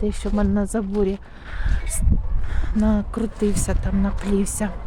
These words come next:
І з нього зробити таку декоративну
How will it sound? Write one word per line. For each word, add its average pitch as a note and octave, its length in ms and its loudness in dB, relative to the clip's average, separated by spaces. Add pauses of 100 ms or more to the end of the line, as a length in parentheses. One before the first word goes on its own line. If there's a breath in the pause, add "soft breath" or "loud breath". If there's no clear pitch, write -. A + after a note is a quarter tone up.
(1600 loud breath)
І C#4+ 340 6
з A3 120 4
нього B3+ 420 6
зробити A3+ 720 4 (2000 loud breath)
таку A3 520 0 (3000 loud breath)
декоративну A3+ 1040 2